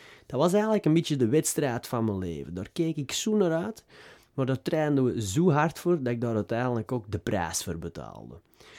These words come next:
Dus in die voorbereiding begonnen we één, twee, drie keer per dag te trainen. De ene training was loodzwaar en de andere training was nog zwaarder. En op een gegeven moment,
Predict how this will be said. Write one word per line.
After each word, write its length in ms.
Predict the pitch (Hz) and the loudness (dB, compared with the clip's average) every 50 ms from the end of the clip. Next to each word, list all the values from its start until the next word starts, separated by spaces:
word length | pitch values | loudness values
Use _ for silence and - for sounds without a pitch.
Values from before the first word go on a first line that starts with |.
| - - - - _ _ | -20 -20 -20 -20 _ _
Dus 120 | - 123 | -2 2
in 100 | 139 143 | 4 4
die 120 | 143 135 120 | 4 4 4
voorbereiding 840 | 135 147 165 165 160 165 160 160 160 160 160 156 165 165 165 135 113 | 4 6 6 6 6 6 6 6 6 6 6 6 6 6 6 4 2
begonnen 360 | 127 127 135 135 135 131 127 | 0 2 2 4 4 4 4
we 160 | 123 117 - - | 2 2 0 -2
één, 380 | - 143 139 139 139 139 117 | 0 2 4 4 4 4 2
twee, 380 | - 127 135 139 139 143 123 123 | -2 -2 -2 0 0 0 -2 -2
drie 220 | 113 127 135 131 | 0 2 2 2
keer 160 | 131 131 127 | 2 -2 -4
per 160 | - - 117 113 | -4 -4 -2 0
dag 240 | 156 156 135 135 | 2 2 2 2
te 140 | - 151 131 | 0 -2 -2
trainen. 560 | - 143 147 143 139 139 139 131 139 135 117 - | 0 0 2 2 2 2 2 2 0 0 -2 -2
De 120 | 110 113 - | -4 -2 0
ene 320 | 120 143 147 139 127 120 | 2 2 4 4 2 2
training 480 | - - 143 135 135 127 123 127 127 127 | 2 2 2 4 4 4 4 4 4 4
was 180 | 123 117 107 | 2 2 0
loodzwaar 800 | - - 120 123 127 127 127 - - - 135 127 123 113 107 107 | 0 0 0 2 2 2 2 0 -2 -2 -2 0 0 0 -2 0
en 120 | 117 120 | 0 -2
de 100 | 117 - | -2 0
andere 360 | - 127 127 123 123 117 110 | 0 0 0 0 0 -2 -2
training 420 | - - 131 123 117 101 92 90 98 | -2 -2 0 0 0 0 0 0 0
was 180 | 104 117 120 | 0 0 0
nog 160 | 151 160 151 - | 2 2 2 0
zwaarder. 720 | - 143 143 147 160 170 175 180 180 185 185 165 - - - - - - - - - - - | 0 0 0 0 2 2 2 0 0 -2 -4 -6 -8 -14 -20 -20 -20 -20 -20 -20 -20 -16 -6
En 120 | - 143 147 | 0 0 0
op 100 | 147 - | 2 4
een 200 | 147 135 131 117 | 4 4 4 4
gegeven 340 | 123 143 156 160 165 156 | 4 4 4 4 4 4
moment, 440 | 156 147 147 143 147 151 147 147 - | 4 6 6 6 6 4 4 2 0